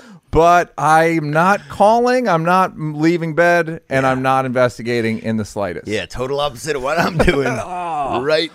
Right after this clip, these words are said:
Speaker 2: now, dude.
Speaker 1: Boy,
Speaker 2: <laughs> Yeah.
Speaker 1: well, you made your choices. <laughs>
Speaker 2: Here's the worst. Sometimes I'll be like, "Will you keep it down <laughs> out there?"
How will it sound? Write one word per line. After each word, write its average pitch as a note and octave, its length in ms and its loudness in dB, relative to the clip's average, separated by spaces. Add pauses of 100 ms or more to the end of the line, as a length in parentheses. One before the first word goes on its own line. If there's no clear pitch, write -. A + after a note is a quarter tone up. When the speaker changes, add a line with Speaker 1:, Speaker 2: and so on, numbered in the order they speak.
(180)
Speaker 2:
now, - 300 -4
dude. - 100 -14
Speaker 1:
Boy, A3 380 0
Speaker 2:
<laughs> - 120 -14
Yeah. F3+ 60 -2
Speaker 1:
well, A#3+ 200 -4
you G#3 180 0
made B3+ 260 2
your A#3 100 -6
choices. E3+ 640 -2 (260)
<laughs> - 240 -20
Speaker 2:
Here's C#4+ 220 0
the - 140 0
worst. G#3 300 2 (160)
Sometimes G3 300 0
I'll E3+ 100 0
be D3 140 0
like, C3 220 0 (160)
"Will D#3+ 100 -6
you F#3+ 120 -6
keep B3+ 260 -6
it F3+ 160 -4
down G#3+ 420 -4
<laughs> - 80 0
out B3+ 140 -2
there?" - 420 0